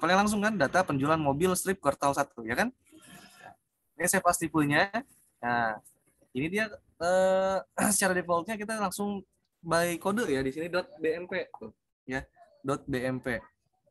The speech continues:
Jadi kita nggak usah atur-atur save as tipenya. Misalkan kita taruhnya di mana?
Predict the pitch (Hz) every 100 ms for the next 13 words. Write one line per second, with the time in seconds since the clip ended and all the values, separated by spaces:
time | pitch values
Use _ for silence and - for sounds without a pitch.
0 | - 120 139 170 156 123 131 120 117 117
1 | - 120 120 117 113 117 - - 120 113
2 | 135 156 _ _ _ _ - _ _ _
3 | _ _ - 113 127 151 165 135 147 156
4 | 160 165 156